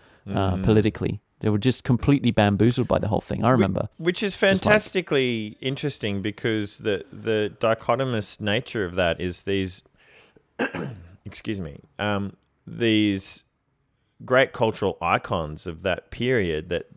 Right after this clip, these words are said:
Speaker 2: that, you know, many would say helped define what the, you
Speaker 1: Mm.
Speaker 2: know, culturally what Generation X was, are these,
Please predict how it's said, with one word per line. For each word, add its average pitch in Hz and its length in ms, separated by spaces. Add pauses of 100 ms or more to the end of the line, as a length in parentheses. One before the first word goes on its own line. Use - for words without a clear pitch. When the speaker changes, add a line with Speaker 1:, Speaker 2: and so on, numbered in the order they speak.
(120)
Speaker 2:
that, 92 280 (400)
you 95 140
know, 80 180 (120)
many 90 280
would 85 180
say 82 280 (340)
helped - 300
define 87 840 (220)
what 82 400 (300)
the, 90 120 (100)
you 117 100
Speaker 1:
Mm. 117 120
Speaker 2:
know, - 140
culturally 90 500
what 80 240
Generation 78 500
X 76 180
was, 107 280 (560)
are 107 540 (180)
these, 90 840